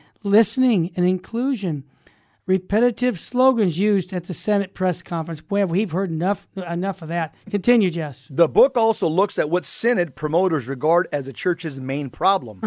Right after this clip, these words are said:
Speaker 1: <laughs>
Speaker 2: what their solution would mean for a hierarchical church,
Speaker 1: Yeah.
Speaker 2: and how it would affect the sacred liturgy. <laughs> Oh, no, they're coming
Speaker 1: Here
Speaker 2: after
Speaker 1: comes.
Speaker 2: Mass again.
Speaker 1: Yep.
Speaker 2: After the co-, yeah, as if they haven't done enough damage already.
Speaker 1: Really?
Speaker 2: The authors then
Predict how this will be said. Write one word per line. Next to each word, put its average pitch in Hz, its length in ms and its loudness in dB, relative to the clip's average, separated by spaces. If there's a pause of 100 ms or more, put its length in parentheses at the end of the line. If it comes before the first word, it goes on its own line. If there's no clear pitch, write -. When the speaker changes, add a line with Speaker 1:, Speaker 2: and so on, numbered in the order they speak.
(180)
Speaker 1:
<laughs> - 640 -14
Speaker 2:
what 196 240 2
their 208 100 0
solution 170 560 -2
would 143 160 -2
mean 185 280 -4
for 151 260 -2
a 147 80 -2
hierarchical 156 880 -2
church, 135 360 -6
Speaker 1:
Yeah. 175 220 -6 (480)
Speaker 2:
and 156 160 -4
how 180 400 0
it 180 140 0
would 175 140 0
affect 170 340 -2
the 170 60 -2
sacred 151 360 -4
liturgy. 151 360 -2
<laughs> - 20 -10
Oh, 151 140 -2 (100)
no, 143 180 -6 (600)
they're 165 100 0
coming 214 220 4
Speaker 1:
Here 240 60 6
Speaker 2:
after 175 180 2
Speaker 1:
comes. 220 220 8
Speaker 2:
Mass 170 240 -2
again. 165 440 0 (100)
Speaker 1:
Yep. 160 120 0
Speaker 2:
After 202 160 -2
the 170 80 -16
co-, 202 240 0 (340)
yeah, 151 240 2 (480)
as 156 160 0
if 165 80 0
they 202 100 4
haven't 214 240 2
done 196 140 0
enough 180 240 2
damage 175 340 0
already. 156 400 0
Speaker 1:
Really? 156 240 -6 (380)
Speaker 2:
The 180 220 2
authors 185 440 2
then 156 380 0